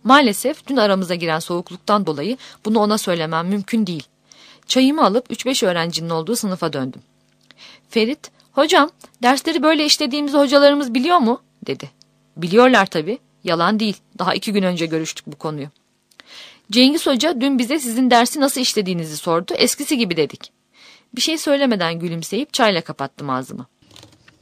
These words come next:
Bana en az bir gün daha kazandırdıkları için teşekkür borçluyum onlara. Ne yalan söyleyeyim, huyum olmamasına rağmen azıcık da duygulandım.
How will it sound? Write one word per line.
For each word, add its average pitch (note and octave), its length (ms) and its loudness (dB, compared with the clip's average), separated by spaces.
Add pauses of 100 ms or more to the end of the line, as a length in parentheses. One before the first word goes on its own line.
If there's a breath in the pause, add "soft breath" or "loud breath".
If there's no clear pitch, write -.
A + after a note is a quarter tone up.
(760 loud breath)
Bana E4 180 8
en F4+ 160 6
az D#4 240 8
bir D#4+ 100 6
gün C#4 160 8
daha G#3 160 8
kazandırdıkları G#3 800 4
için C4+ 240 4
teşekkür A#3+ 500 4
borçluyum D3+ 380 4
onlara. C#3+ 340 2 (520 soft breath)
Ne C4+ 100 12
yalan A#3 260 10
söyleyeyim, F#3 520 4
huyum A3+ 200 8
olmamasına F3 580 6
rağmen F3+ 380 6
azıcık - 380 2
da A#3+ 100 4
duygulandım. D#3+ 560 2